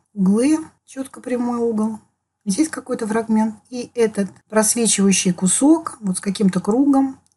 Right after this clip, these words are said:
он был связан вот с этим объектом. Здесь тоже существуют прямые линии. Канал шёл сюда. Возможно, здесь тоже воронка.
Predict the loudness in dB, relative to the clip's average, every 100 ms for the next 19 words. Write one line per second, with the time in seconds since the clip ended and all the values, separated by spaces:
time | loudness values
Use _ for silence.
0 | _ _ _ _ _ _ _ _ _ _
1 | 0 2 2 4 4 4 0 2 2 2
2 | 0 -2 -6 _ _ -20 -20 -4 0 2
3 | 4 4 6 6 4 4 2 4 4 0
4 | -2 0 -2 -4 -12 _ _ _ _ -6
5 | -4 -2 0 0 2 4 6 6 6 6
6 | 4 2 -2 -10 _ _ _ _ _ _
7 | _ _ _ _ _ _ _ _ _ 0
8 | 4 6 6 4 0 0 2 2 0 -2
9 | 2 4 6 4 2 -2 0 4 6 6
10 | 4 2 2 2 4 6 6 6 4 2
11 | -2